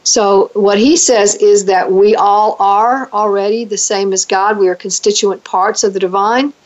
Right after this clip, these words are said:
and therefore when, when the divine is active, we are also active,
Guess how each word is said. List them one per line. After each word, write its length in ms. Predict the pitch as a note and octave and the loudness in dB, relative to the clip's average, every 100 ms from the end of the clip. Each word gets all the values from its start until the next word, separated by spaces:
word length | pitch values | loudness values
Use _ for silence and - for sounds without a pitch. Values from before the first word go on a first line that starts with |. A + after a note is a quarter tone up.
| _ _ _ - | _ _ _ -6
and 180 | G3+ | -2
therefore 640 | F#3+ F#3+ G3 G3+ G3+ G3+ G#3 | 0 0 0 0 2 2 2
when, 340 | F#3+ F#3+ F#3+ G3+ G3 | 2 2 2 0 0
when 200 | F#3+ F3+ | 0 2
the 100 | F3+ | 0
divine 460 | E3+ G3 G#3+ A#3 | 0 -2 0 0
is 180 | A3 G#3 | 2 2
active, 460 | A3 A3 A3 A3 F#3+ | 2 0 0 0 2
we 160 | F#3+ | 2
are 100 | F#3+ | 2
also 400 | F3+ F#3 - F#3 | 0 -2 -2 -6
active, 480 | F3 F3 F3 F3 E3+ | -4 -4 -4 -8 -10